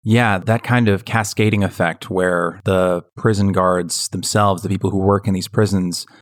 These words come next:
take that stress outside of the home and abuse people who have <laughs> never been sentenced and who don't live in that prison. Their husbands, their wives, their children.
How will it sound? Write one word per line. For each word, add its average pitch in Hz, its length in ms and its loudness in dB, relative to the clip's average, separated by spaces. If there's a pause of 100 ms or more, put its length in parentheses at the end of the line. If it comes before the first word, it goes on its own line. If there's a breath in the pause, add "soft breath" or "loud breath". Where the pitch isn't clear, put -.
(140)
take - 280 -4
that 113 180 0
stress - 560 -2 (140)
outside 104 400 2
of 92 80 -2
the 95 100 2
home 101 560 2
and 98 140 -2
abuse 104 320 2
people 104 340 -2
who 95 400 -2 (300)
have 113 200 -2
<laughs> - 0 -
never 135 260 2
been 123 260 -2
sentenced 120 640 0 (200 loud breath)
and 117 120 2
who 123 100 4
don't 131 340 0 (200)
live 127 380 2
in 135 200 2
that 123 160 0
prison. 156 360 -2 (180)
Their 98 280 2
husbands, 104 480 0
their 87 140 -2
wives, 98 420 2
their 82 140 -4
children. 95 420 0